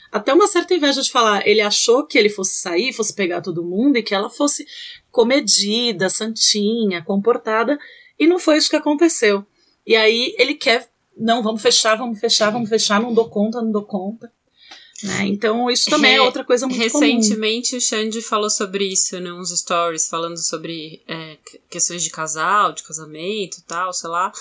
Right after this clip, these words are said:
Speaker 2: E aí ele falava sobre isso, sobre o risco que é você abrir o relacionamento num momento de crise.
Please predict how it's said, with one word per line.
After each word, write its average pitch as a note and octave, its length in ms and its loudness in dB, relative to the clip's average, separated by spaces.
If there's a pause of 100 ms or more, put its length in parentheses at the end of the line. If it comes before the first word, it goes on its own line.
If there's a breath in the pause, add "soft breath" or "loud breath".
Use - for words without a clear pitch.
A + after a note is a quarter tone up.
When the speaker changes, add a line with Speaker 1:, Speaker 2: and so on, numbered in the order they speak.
(480 loud breath)
Speaker 2:
E F3+ 140 -6
aí F#3 120 0
ele G3+ 140 -2
falava G#3 360 0
sobre G#3+ 340 -2
isso, G3 200 -2
sobre F#3+ 840 -8 (180)
o F3 60 -20
risco A#3 420 -2
que - 140 -6
é G#3 100 -2
você G3 260 -6
abrir F3+ 260 -8
o F#3 40 -10
relacionamento F3+ 600 -8
num F#3 120 -12
momento F3 320 -10
de E3+ 120 -14
crise. C4 600 -8